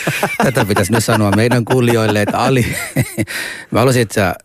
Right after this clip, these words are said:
Speaker 2: nimenomaan, mutta näin ei tapahtunut. Sä olit niinku Balkanilla.
Speaker 1: Joo.
Speaker 2: Ei, niinku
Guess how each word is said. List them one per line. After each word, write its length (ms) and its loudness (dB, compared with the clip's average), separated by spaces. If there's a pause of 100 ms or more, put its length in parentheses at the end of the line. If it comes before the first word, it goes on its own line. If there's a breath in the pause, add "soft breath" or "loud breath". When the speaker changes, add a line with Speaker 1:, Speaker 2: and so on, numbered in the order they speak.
Speaker 2:
nimenomaan, 480 4
mutta 160 -4
näin 120 4
ei 60 4
tapahtunut. 540 0
Sä 80 0
olit 120 2
niinku 160 0
Balkanilla. 640 -2 (320)
Speaker 1:
Joo. 120 2
Speaker 2:
Ei, 180 2
niinku 280 0